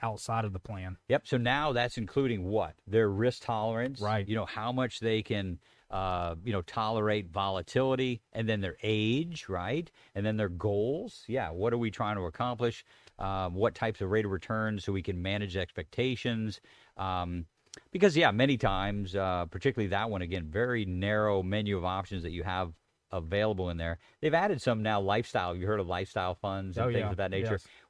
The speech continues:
Speaker 2: But they're still combining those same, you know, four or five funds that they have as a part of it. So, yeah, trying to help people invest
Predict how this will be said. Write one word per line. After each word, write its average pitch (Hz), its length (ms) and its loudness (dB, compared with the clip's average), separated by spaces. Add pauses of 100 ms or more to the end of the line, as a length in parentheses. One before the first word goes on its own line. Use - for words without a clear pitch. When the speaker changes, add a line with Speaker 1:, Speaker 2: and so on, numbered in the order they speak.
Speaker 2:
But 117 200 6
they're 123 100 4
still 175 220 2
combining 113 580 2
those 101 200 2
same, 110 560 -2 (160)
you 110 100 -6
know, 87 120 -2
four 104 260 -2
or 90 40 0
five 87 300 -4
funds 95 300 -2
that 85 140 -2
they 82 100 -4
have 92 220 -2
as 80 100 -6
a 78 60 -10
part 110 280 0
of 82 60 -2
it. 82 140 -4 (420)
So, 113 380 6 (260)
yeah, 110 200 4
trying 147 240 0
to 123 60 2
help 127 280 2
people 107 680 2
invest 104 720 -2